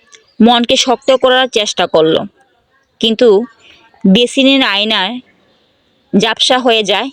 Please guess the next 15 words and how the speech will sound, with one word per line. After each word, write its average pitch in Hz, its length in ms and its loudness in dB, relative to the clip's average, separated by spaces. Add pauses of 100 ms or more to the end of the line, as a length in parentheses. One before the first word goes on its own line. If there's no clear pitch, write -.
(120)
বারবার। 175 500 0 (1160)
আবার 226 220 -2
পানির 226 360 -2
ঝাপটা 214 580 -2 (420)
বহুদিন 254 380 2
পর 214 300 2 (200)
চুল 262 220 2
বাঁধল। 175 400 0 (1300)
বাইরে 226 400 2
যাওয়ার 226 320 0
শাড়ি 220 320 -2
পরল 202 320 2
নাকি 214 440 0 (280)
শাড়ি 240 360 0
পেঁচালো। 190 500 -4